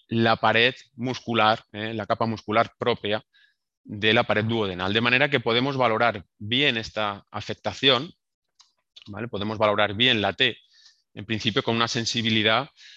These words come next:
superior al ochenta y cinco por ciento, lo cual puede ser útil a la hora de decidir qué pacientes pueden ser subsidiarios de una ampulectomía endoscópica o bien de una cirugía. Y en el caso de la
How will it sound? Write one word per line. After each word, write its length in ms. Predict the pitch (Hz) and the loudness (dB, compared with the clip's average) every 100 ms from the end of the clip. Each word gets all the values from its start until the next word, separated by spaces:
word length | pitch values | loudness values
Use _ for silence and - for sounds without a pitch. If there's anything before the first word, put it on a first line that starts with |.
| _ - | _ -12
superior 400 | 123 113 110 120 | -6 0 2 2
al 100 | 123 | 2
ochenta 380 | - 110 101 | -2 -4 -4
y 40 | 98 | -6
cinco 320 | 113 104 120 | -8 -6 -4
por 180 | 104 92 | -6 -8
ciento, 360 | 98 95 85 | -8 -8 -8
lo 120 | 92 104 | -8 -2
cual 200 | 113 101 | 0 2
puede 220 | 117 113 | 2 2
ser 220 | 117 117 | 0 0
útil 360 | 135 120 131 120 | 0 0 0 2
a 60 | |
la 80 | 104 | 2
hora 160 | 107 117 | 2 2
de 100 | 110 | 0
decidir 580 | 113 - 117 123 - - _ _ _ - | -2 -4 0 0 0 -10 _ _ _ -4
qué 120 | 120 | -2
pacientes 840 | 120 - 120 113 135 139 - _ _ _ | 0 0 0 0 -2 -4 -10 _ _ _
pueden 300 | 117 117 120 | 0 2 2
ser 160 | 117 117 | 0 -2
subsidiarios 680 | 120 - 110 120 123 104 | -4 -6 0 2 2 0
de 60 | 107 | -2
una 160 | 117 107 | 0 0
ampulectomía 800 | 107 110 107 104 110 110 113 113 | -2 -6 -4 -4 -6 -2 0 0
endoscópica 800 | 113 113 - 113 117 120 127 - | -2 -4 -4 -4 -2 -2 -2 -2
o 120 | 113 | -4
bien 340 | 107 107 120 - _ _ _ - | 0 -2 -2 -8 _ _ _ -10
de 140 | 101 | -6
una 200 | 104 113 | -4 -4
cirugía. 600 | - 98 85 - 87 82 _ _ - - | -6 -12 -12 -16 -16 -18 _ _ -20 -6
Y 80 | 117 | 0
en 60 | 120 | 2
el 100 | 113 | 2
caso 300 | 123 127 113 | 0 2 2
de 160 | 113 | 4
la 420 | 113 113 110 107 | 4 4 2 -2